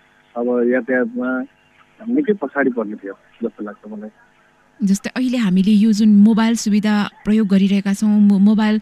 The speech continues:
Speaker 1: हजुर।
Speaker 2: सेवा
Speaker 1: अब
Speaker 2: प्रदायकहरू
Speaker 1: तपाईँ
Speaker 2: बीचको
Speaker 1: हामीसँग जस्तै अब
Speaker 2: प्रतिस्पर्धा।
Speaker 1: नेपालीले, नेपालमै रिसर्च गरेर, अ,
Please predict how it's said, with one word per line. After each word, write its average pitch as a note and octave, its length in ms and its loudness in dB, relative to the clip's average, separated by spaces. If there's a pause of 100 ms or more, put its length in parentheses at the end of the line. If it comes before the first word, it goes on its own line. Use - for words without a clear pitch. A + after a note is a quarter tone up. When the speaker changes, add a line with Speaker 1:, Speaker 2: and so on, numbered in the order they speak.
Speaker 1:
हजुर। A3+ 320 -2
Speaker 2:
सेवा A3 240 0
Speaker 1:
अब A3 60 -2
Speaker 2:
प्रदायकहरू A3 360 0
Speaker 1:
तपाईँ G3 260 4
Speaker 2:
बीचको A3 260 4
Speaker 1:
हामीसँग A3 180 0
जस्तै G#3+ 220 2
अब G#3+ 60 4
Speaker 2:
प्रतिस्पर्धा। G3 180 4
Speaker 1:
नेपालीले, D#3+ 520 2
नेपालमै C#3 480 -2
रिसर्च C3 340 -2
गरेर, C3 360 -4 (680)
अ, A2+ 60 -12